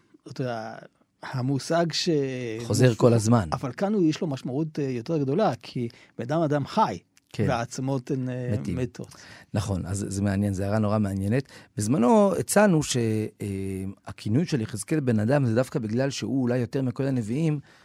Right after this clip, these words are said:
Speaker 2: הוא רואה חזונות נורא, נורא נשגבים.
Speaker 1: מהמם.
Speaker 2: מעשה המרכבה, ועוד פעם, הוא נלקח מבבל בחזון לירושלים ורואה את כל מה שקורה שם, ובהמשך אנחנו נראה,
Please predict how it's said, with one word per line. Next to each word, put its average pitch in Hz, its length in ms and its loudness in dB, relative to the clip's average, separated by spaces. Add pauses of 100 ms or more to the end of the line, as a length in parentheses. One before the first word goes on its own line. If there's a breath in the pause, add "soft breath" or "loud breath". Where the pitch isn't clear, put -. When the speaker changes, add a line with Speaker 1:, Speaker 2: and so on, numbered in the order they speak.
(120 soft breath)
Speaker 2:
הוא 104 100 -6
רואה 110 160 2
חזונות 131 680 2
נורא, 110 300 0
נורא 127 240 -2
נשגבים. 113 500 -2
Speaker 1:
מהמם. 113 120 -6
Speaker 2:
מעשה 139 380 -2
המרכבה, 127 800 -2 (400 soft breath)
ועוד 143 680 0
פעם, 135 140 -6
הוא 123 80 -2
נלקח 120 400 -4
מבבל 131 580 0
בחזון 123 460 -2
לירושלים 135 580 -2
ורואה 131 180 -2
את - 80 -8
כל 139 120 -4
מה 143 100 -4
שקורה 127 340 -6
שם, 110 180 -6
ובהמשך 127 500 -2
אנחנו 139 280 -6
נראה, 147 340 -2